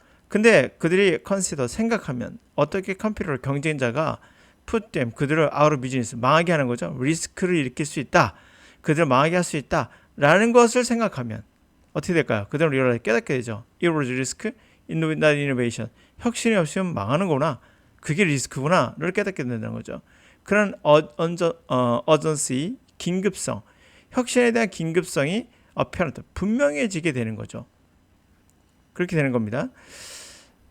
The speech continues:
자, 그러나 혁신이 왜 힘든 이유가 뭐라고 했습니까? 경쟁은 혁신을 만들 수도 있어요, 분명 이처럼.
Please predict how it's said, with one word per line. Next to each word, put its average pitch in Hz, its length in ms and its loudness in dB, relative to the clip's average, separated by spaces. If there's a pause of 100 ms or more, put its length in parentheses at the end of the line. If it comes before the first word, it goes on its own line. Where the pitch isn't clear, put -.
(140)
자, 104 480 -8
그러나 190 240 4
혁신이 254 320 4
왜 233 100 8
힘든 240 300 4
이유가 208 500 4
뭐라고 131 300 4
했습니까? 123 480 -2 (800)
경쟁은 185 800 2
혁신을 220 420 2
만들 147 360 2
수도 - 180 -6
있어요, 120 240 -4
분명 113 300 -6
이처럼. 131 500 -4